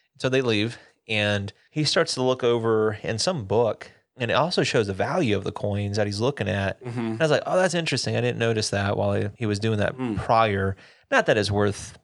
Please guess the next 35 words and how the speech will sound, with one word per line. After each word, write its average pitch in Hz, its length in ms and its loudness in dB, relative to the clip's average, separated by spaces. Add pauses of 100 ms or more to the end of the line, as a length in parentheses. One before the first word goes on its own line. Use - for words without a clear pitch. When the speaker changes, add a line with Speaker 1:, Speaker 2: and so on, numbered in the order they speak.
(100)
Speaker 1:
anything, 107 540 0
but 107 160 4
I 123 80 4
still 127 240 2
thought 110 120 6
it 98 60 4
was 98 120 0
kind 98 180 -2
of 92 120 -10 (140)
clever 110 680 2 (440)
in 107 160 0
what 110 140 6
it 98 100 0
was 98 160 0
saying, 107 520 0
and 98 180 -4
it 98 40 -12 (420)
looked 196 180 0
like 104 120 6
just 101 200 0
runes 98 500 2
and 98 100 2
all 95 80 2
that 92 160 0
stuff, 98 300 -4
but 98 160 0
it - 20 2
had 120 220 0
value. 98 440 -2 (360)
But 147 100 2
all 175 180 8
it 123 80 4
amounted 107 420 4
to, 101 140 0
really, 110 460 4